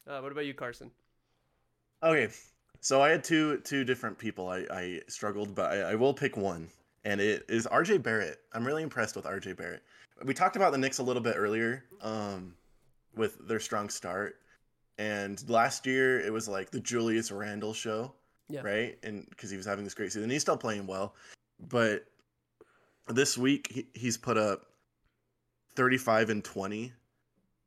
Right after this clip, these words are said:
Speaker 2: on pretty
Speaker 1: He had
Speaker 2: good
Speaker 1: a,
Speaker 2: efficiency.
Speaker 1: that was his, uh, career best,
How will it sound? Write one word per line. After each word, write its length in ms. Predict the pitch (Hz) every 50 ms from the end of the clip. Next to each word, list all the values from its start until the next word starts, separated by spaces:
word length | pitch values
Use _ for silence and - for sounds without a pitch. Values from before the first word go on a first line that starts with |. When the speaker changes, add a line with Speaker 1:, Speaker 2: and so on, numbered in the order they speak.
| _ _ _ _
Speaker 2:
on 220 | - 101 101 98 98
pretty 300 | 98 - - - 117 117
Speaker 1:
He 40 | 170
had 60 | -
Speaker 2:
good 60 | -
Speaker 1:
a, 40 | -
Speaker 2:
efficiency. 460 | - - 202 190 - 120 110 - - -
Speaker 1:
that 80 | 147
was 160 | - 180 165 -
his, 200 | 196 175 151 156
uh, 180 | 151 139 131 123 -
career 300 | - 143 147 156 156 139
best, 440 | 117 131 156 180 - - - -